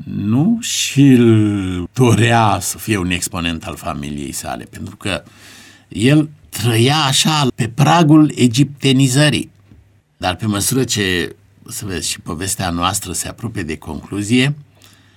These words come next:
el rămâne totuși un om al făgăduinței. Chiar dacă trăiește ca un egiptean,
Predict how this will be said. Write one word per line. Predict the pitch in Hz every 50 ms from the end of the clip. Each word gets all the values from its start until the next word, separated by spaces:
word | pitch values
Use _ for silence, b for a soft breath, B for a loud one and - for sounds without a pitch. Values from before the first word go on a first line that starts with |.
| b b b
el | 90 95 98 104 110 107
rămâne | 104 104 92 98 101 95
totuși | 87 90 92 90 - 90 85 -
un | 87 80 78
om | 80 76 71
al | 67 65
făgăduinței. | - - 73 69 64 65 62 62 62 57 - - - - - - - - - _ _ _ _ _ _ _ _ _ _ _ _ _ _ _
Chiar | - - - - 120 113 98
dacă | 85 80 92 85 - - - -
trăiește | - - - 82 78 - - - 110
ca | 113 - 101
un | 98 95
egiptean, | 92 87 82 78 - - - - - 67 64 57 - -